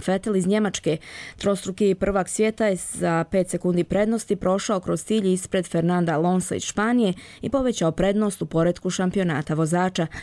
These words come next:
Sljedeća trka na rasporedu je dvadeset drugog septembra u Singapuru. U sportskoj rubrici o Evropskom prvenstvu košarkaša i teniskim aktuelnostima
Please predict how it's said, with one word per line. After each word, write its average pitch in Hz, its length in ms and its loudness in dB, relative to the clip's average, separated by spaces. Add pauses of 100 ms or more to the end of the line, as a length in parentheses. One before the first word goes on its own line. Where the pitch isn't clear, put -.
(200)
Sljedeća 226 480 0
trka 220 340 -2
na 165 120 0
rasporedu 208 600 0
je 220 120 4
dvadeset 180 480 -2
drugog 175 300 2
septembra 170 600 0
u 170 160 2
Singapuru. 175 640 0 (460)
U 262 240 4
sportskoj 180 480 0
rubrici 214 540 2
o 226 180 4
Evropskom 180 460 2
prvenstvu 175 500 0
košarkaša - 840 -2
i 220 100 2
teniskim 190 540 0
aktuelnostima 170 720 0